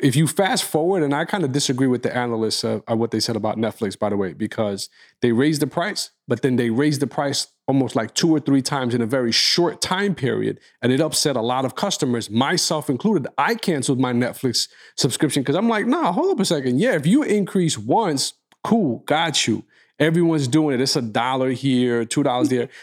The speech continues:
Like you said, it's, it's under ten percent increase. That's okay. But if you continue to increase the f-, the f-, the f-,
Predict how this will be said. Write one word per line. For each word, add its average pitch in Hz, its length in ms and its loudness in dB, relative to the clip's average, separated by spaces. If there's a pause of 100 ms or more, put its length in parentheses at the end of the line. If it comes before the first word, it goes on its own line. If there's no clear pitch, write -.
(140)
Like 285 100 2
you 370 80 4
said, 147 220 2
it's, - 240 -2 (260)
it's 165 140 2
under 220 280 2
ten 185 300 0
percent 151 480 0
increase. 127 480 0
That's 135 220 0
okay. 113 400 -4 (680)
But 160 120 4
if 147 180 -2
you 240 160 4
continue 170 540 2
to 131 180 0
increase 135 600 0 (260)
the 117 80 0
f-, - 220 -6
the 147 160 2
f-, - 200 -6
the 151 140 2
f-, - 120 -8